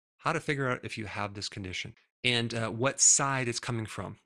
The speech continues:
Is the problem on the left side or the problem on the right side? So in this first test to determine, um, if you have it and, uh, what side it, it is, it, this is called the Dix, um, Hallpike test.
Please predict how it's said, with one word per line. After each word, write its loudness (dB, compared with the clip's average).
Is -2
the -8
problem 0
on -4
the -2
left 2
side -2
or -8
the -8
problem -6
on -6
the -8
right -6
side? -10
So 8
in 4
this 4
first 2
test 0
to -10
determine, 0
um, -4
if 0
you -2
have 2
it 0
and, -4
uh, 0
what -2
side 2
it, -4
it -2
is, -2
it, -12
this -2
is 4
called 2
the -2
Dix, 2
um, -2
Hallpike 0
test. -4